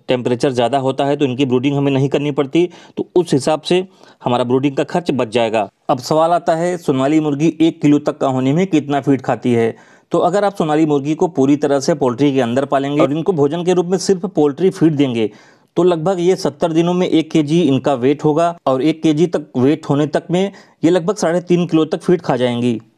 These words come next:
और अगर आपने फ्री रेंज की व्यवस्था की है, जैसा कि आपको सामने की वीडियो में दिखाई दे रहा है, तो आप बरसीम, हरा चारा, हरी सब्जियां आदि खिला के कम से कम पाँच सौ ग्राम फीड अपना बचा सकते हैं।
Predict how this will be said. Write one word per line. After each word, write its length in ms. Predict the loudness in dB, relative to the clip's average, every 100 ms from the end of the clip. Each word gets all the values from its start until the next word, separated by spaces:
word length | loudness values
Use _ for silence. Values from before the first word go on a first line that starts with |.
| _ -4
और 180 | -2 0
अगर 200 | 0 0
आपने 360 | 0 0 -2 -2
फ्री 240 | 0 2
रेंज 240 | 2 0 -2
की 140 | 0
व्यवस्था 380 | 0 0 -2 -4
की 200 | 2 2
है, 120 | 4
जैसा 220 | 0 0
कि 160 | -2 0
आपको 240 | 0 -2 -2
सामने 340 | -2 -2 -2
की 120 | 0
वीडियो 280 | 0 0 0
में 120 | 0
दिखाई 300 | 0 0 -2
दे 160 | 0 0
रहा 240 | 0 0
है, 200 | 0 -2 -6 -18 _ _
तो 60 | 0
आप 200 | 0 0
बरसीम, 540 | -4 -4 0 0 0 0
हरा 220 | 0 0
चारा, 380 | 0 0 0 -2 -10 _ _ _
हरी 240 | 0 0 0
सब्जियां 440 | -4 0 0 0
आदि 200 | -2 -4
खिला 260 | 0 0 0
के 140 | -2
कम 180 | -2 -4
से 100 | -4
कम 140 | -6
पाँच 280 | -2 -2 0
सौ 160 | -2 -4
ग्राम 240 | -2 -2
फीड 200 | 0 0
अपना 220 | 0 -2
बचा 260 | -2 0 -2
सकते 320 | -2 -4 -2
हैं। 260 | -2 -4